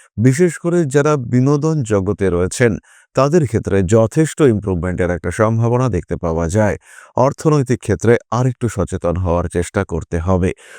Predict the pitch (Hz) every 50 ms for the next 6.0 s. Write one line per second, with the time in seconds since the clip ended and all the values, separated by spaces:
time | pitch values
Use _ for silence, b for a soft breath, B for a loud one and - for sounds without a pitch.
0 | B B - 120 120 127 123 113 107 110 104 107 107 101 104 104 95 - 113 -
1 | - 98 87 - - 82 76 87 85 - - 104 87 - 113 113 - - 98 95
2 | - 113 113 131 147 170 180 185 175 - 175 - 123 110 98 85 87 87 92 -
3 | _ - 117 104 98 - 92 85 90 87 85 80 - 85 85 82 78 85 82 -
4 | - 80 - 92 90 92 98 95 - _ _ _ _ _ _ _ - - 175 196
5 | 208 202 190 - 202 185 196 196 - _ - 135 131 127 - 143 - 147 139